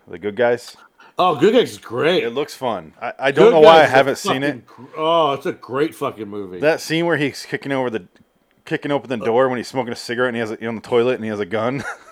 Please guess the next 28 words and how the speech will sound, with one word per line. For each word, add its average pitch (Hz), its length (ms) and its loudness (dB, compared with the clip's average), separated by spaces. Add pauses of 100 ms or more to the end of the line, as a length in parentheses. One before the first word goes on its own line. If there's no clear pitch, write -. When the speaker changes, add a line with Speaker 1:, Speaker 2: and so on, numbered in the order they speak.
(140)
Speaker 2:
Oh, 208 140 4
yeah, 196 240 2
oh, 202 60 0
no, 185 140 0
it's 170 80 2
Speaker 1:
Just - 100 -2
that 180 200 8
Speaker 2:
fucking 127 100 -10
great. 151 160 2
Speaker 1:
scene. 117 40 -4
Speaker 2:
Yeah, 139 160 -2
no, 123 260 -12 (440)
Good 214 280 4
Guys 202 260 2
is 147 40 -12
a 135 60 -6
great, 147 340 -6
I 170 140 -6
can't 208 160 -6
believe 156 160 -4
you 151 60 -2
haven't 117 120 -10
seen 175 220 -12
that 135 180 -10
movie. 107 180 -10
That's 131 160 -8
Speaker 1:
Yeah. 127 180 4
Speaker 2:
an - 40 -2